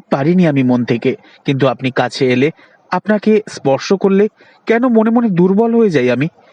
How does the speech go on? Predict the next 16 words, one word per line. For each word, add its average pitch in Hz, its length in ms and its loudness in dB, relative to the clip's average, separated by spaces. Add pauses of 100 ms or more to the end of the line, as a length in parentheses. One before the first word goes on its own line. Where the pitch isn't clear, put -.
(280)
এরপর 131 300 0
দেখা 127 300 -2
যায় 170 140 0
পার্টিতে 170 460 -2 (300)
সমস্ত 233 400 0 (100)
কাপলরা 180 480 -2 (360)
হাতে 139 280 -2
হাত 123 200 -4
ধরে 135 300 0
নাচার 170 340 -2
জন্য 175 280 -2
তৈরি 127 320 0
হয়, 120 160 0 (380)
আর 226 100 -2
ঠিক 262 220 -2
তখনই 226 340 0